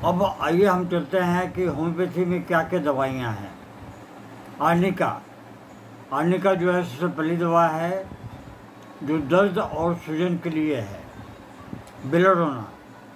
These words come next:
दर्द और थकान के लिए। कैलकेरिया काब मांसपेशियों में दर्द के लिए। ग्रेफाइटिस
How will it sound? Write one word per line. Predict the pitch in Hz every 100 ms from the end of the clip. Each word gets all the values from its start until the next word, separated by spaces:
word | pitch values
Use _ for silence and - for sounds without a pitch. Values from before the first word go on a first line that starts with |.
| - - - 127
दर्द | 165 190 196
और | 190 147 165
थकान | 135 127 165 175
के | 135 139
लिए। | 123 101 85 - - - - - - - - - - - -
कैलकेरिया | 156 160 143 190 190
काब | 180 175 139 110 - - - - - 143
मांसपेशियों | 165 175 - 180 170 190 185
में | 185 139
दर्द | 170 156 170
के | 147
लिए। | 131 107 - - - - - - - - - - -
ग्रेफाइटिस | 135 175 175 175 180 165 131